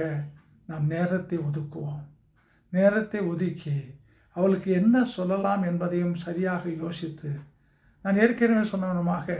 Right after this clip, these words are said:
திருமறையிலிருந்து எந்த வசனத்தை, எந்த பகுதியை அல்லது யாருடைய வாழ்க்கையை சொல்லி அவளை ஆற்றி தேற்றலாம் என்பதையெல்லாம் ஆயத்தப்படுத்தி அப்படிப்பட்ட மக்களை சந்திப்போம்.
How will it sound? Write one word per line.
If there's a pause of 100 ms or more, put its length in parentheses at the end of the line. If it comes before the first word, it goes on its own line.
(360)
திருமறையிலிருந்து (280)
எந்த (240)
வசனத்தை,
எந்த (100)
பகுதியை (420)
அல்லது (240)
யாருடைய
வாழ்க்கையை
சொல்லி (540)
அவளை
ஆற்றி
தேற்றலாம்
என்பதையெல்லாம்
ஆயத்தப்படுத்தி (540)
அப்படிப்பட்ட
மக்களை (180)
சந்திப்போம்.